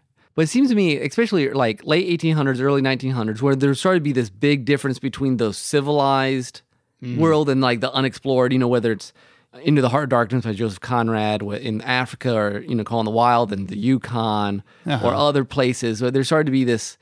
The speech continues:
Speaker 1: this sense of, like, and you had this sense of Darwinism go-, coming in sometimes in books,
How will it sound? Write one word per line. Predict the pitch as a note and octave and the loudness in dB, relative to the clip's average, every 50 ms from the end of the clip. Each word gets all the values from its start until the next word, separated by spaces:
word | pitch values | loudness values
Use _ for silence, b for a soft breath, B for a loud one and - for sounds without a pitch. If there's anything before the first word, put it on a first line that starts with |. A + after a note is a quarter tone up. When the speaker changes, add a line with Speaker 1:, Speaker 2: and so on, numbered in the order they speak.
| _ _ | _ _
Speaker 1:
this | - D3 C#3+ - | -4 -2 -2 0
sense | - - C#3+ C#3 C3 - | 0 0 0 0 0 0
of, | C3+ A#2 G2 | -4 -4 -2
like, | A2+ A#2+ G#2+ G#2 F#2+ - - - _ _ _ _ _ - | 0 0 0 0 -2 -6 -10 -20 _ _ _ _ _ -4
and | - G#3 G3 F#3 F3 | 0 0 2 4 4
you | F3 | 4
had | F3 E3+ C#3+ | 4 2 2
this | C#3 A#2+ | 0 0
sense | - C3 A#2 | -2 -2 -2
of | G2+ G2 | -4 -2
Darwinism | F#2+ A#2+ A#2 A#2 A#2 A#2 A#2+ A#2 A#2 A2 A2+ A2+ A2+ G#2+ A2 A2 G#2+ | 0 2 2 2 2 2 2 0 0 0 0 0 -2 -2 -2 -4 -4
go-, | G2 A2+ A2 - - | -4 -4 -4 -4 -6
coming | - B2+ A#2 A2 A2 A2 | -6 -6 -4 -4 -4 -4
in | A2 G#2+ G#2+ G#2 G2+ | -4 -4 -4 -4 -4
sometimes | - A2 G#2+ G#2+ A#2 A2 G#2 G#2 G2+ G2+ | -6 -6 -6 -4 -4 -2 -2 -2 -2 -2
in | G2+ G2 | -2 -2
books, | F2+ G#2+ G#2 F#2+ F#2 - - - - | -2 -2 -2 -2 -4 -8 -16 -20 -20